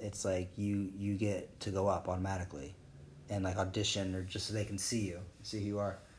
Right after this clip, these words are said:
And then you, like, talk to this booker guy, um, afterwards, after everybody goes up.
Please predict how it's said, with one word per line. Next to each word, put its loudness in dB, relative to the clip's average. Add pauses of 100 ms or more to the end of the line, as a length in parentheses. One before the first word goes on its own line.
(360)
And 4
then 4
you, 4
like, 2
talk 4
to 0
this 0
booker 0
guy, 2 (1600)
um, -4 (540)
afterwards, 4
after 2
everybody 4
goes 2
up. 0